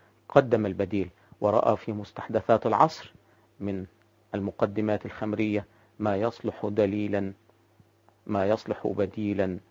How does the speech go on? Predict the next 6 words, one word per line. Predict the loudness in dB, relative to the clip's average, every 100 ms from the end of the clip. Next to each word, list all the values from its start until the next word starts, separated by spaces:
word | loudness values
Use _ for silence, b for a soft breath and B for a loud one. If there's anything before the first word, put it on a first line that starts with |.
| -12
عن | -10 -8
هذا، | -8 -6 -6 -2 -2 -2 -6 b b b
عن | -4 -2
هذه | -2 -2 -4 -8 -10 -10 -6
المقدمة | -4 -4 -4 -8 -4 -4 -4 -8 -10 -10 b b b _
التقليدية. | -6 -4 -6 -4 -4 -6 -10